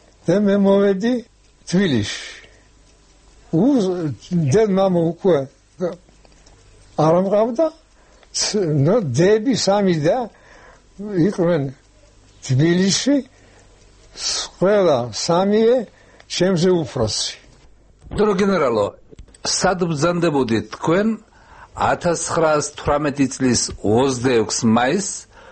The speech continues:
Speaker 2: როცა საქართველოს დამოუკიდებლობა გამოცხადდა და როგორ შეხვდით საქართველოს დამოუკიდებლობას თქვენ პირადად?
Speaker 1: მე ვიყავი ჯერ სამხედრო მინისტრის ანაშემწე და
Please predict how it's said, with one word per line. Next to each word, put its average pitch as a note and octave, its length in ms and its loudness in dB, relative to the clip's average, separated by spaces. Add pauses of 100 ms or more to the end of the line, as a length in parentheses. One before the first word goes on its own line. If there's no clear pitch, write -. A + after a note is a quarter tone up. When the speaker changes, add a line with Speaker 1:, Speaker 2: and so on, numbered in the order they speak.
(220)
Speaker 2:
როცა C#3 400 0
საქართველოს C3 720 -2
დამოუკიდებლობა A#2+ 880 0
გამოცხადდა C#3 680 0 (440)
და B2+ 240 0
როგორ E3+ 400 2
შეხვდით - 640 -2 (580)
საქართველოს F#3 840 0
დამოუკიდებლობას D#3 1000 0 (100)
თქვენ F#3 280 -2 (120)
პირადად? A#2 500 -2 (600)
Speaker 1:
მე C#3+ 220 2 (120)
ვიყავი F3+ 640 0
ჯერ E3 400 0 (560)
სამხედრო E3+ 720 0 (680)
მინისტრის D#3 560 0
ანაშემწე F3 640 0 (240)
და C#3 200 0